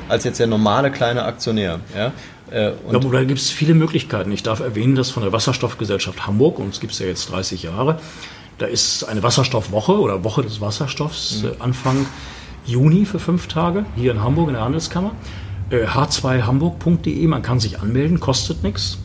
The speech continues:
Speaker 1: Mhm.
Speaker 2: Wie auch der Kongress, den wir letztes Jahr gemacht haben, wo über siebenhundert Teilnehmer waren.
Speaker 1: Mhm.
Speaker 2: An zwei Tagen, wo interessierte Laien mit Fachleuten zusammenkamen, wo man sich sehr interessant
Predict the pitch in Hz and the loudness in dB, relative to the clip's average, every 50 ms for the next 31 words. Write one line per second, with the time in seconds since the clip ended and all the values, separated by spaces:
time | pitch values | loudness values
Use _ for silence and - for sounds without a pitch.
0 | - - - - 131 131 135 123 - - 120 - 123 120 107 117 127 123 - - | -4 -2 -2 2 4 4 4 4 4 2 0 0 0 2 2 2 2 2 2 0
1 | 165 143 135 131 139 - - - 156 - 151 139 135 143 143 139 123 - - 147 | 0 2 2 2 0 -2 -2 -4 -2 0 0 0 2 2 0 0 -2 -2 -2 0
2 | 151 151 147 131 123 123 131 127 127 117 113 110 110 117 117 113 98 92 - 92 | 2 2 4 4 2 2 2 2 4 4 4 4 4 2 2 2 0 -2 -2 -2
3 | 95 98 113 127 131 135 139 151 175 196 - - 117 110 110 123 - - - - | 0 0 0 2 2 2 2 2 2 2 0 -2 -4 -2 -2 -4 -4 -8 -8 -8
4 | - - - - - 120 - - - 120 117 120 - - 127 131 143 156 165 139 | -10 -10 -10 -6 -4 -2 0 2 2 2 0 0 0 2 2 2 4 4 4 4
5 | 123 123 123 123 123 123 120 - - 127 - 110 101 - 156 - 123 104 98 98 | 4 4 4 4 4 2 0 0 -4 -4 -2 -2 0 0 0 0 2 0 0 0
6 | 120 143 170 160 151 131 - - - 151 - - 165 151 147 147 147 131 - 156 | 2 4 6 6 6 4 2 0 -2 -2 0 2 2 2 2 0 -4 -4 -2 -2
7 | 135 123 135 127 131 143 143 - 139 131 131 135 135 123 120 117 113 117 107 - | 0 0 2 2 2 0 0 0 0 0 2 2 2 2 0 -2 -4 -4 -4 -2
8 | - 123 127 127 123 - 110 - - 127 123 120 | -2 -2 0 -2 -2 -4 -6 -4 -2 -2 -2 -4